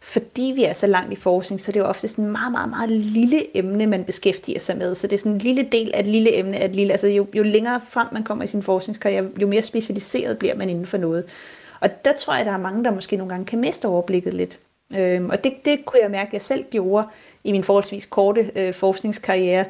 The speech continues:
Og der havde jeg brug for at træde et skridt tilbage og tage,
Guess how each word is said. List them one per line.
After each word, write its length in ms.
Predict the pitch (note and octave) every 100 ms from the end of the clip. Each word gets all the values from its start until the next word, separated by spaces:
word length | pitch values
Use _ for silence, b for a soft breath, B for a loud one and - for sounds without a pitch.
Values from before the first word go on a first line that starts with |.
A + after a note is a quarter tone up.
| B B -
Og 80 | A3
der 60 |
havde 140 | A#3+ A3+
jeg 80 |
brug 160 | A3+ A#3
for 100 | A3+
at 100 | G#3
træde 200 | - G3+
et 60 | G3
skridt 180 | G3
tilbage 440 | F#3+ A3 F3 F#3 G3+
og 60 | -
tage, 240 | F#3+